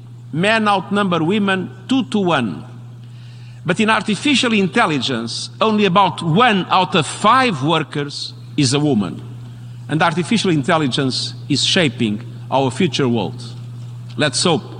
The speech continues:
it will not be shaped in a totally gender-biased way.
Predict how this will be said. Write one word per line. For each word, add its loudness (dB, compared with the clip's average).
it -2
will 4
not 0
be 2
shaped 0
in 4
a 4
totally 0
gender-biased 2
way. 0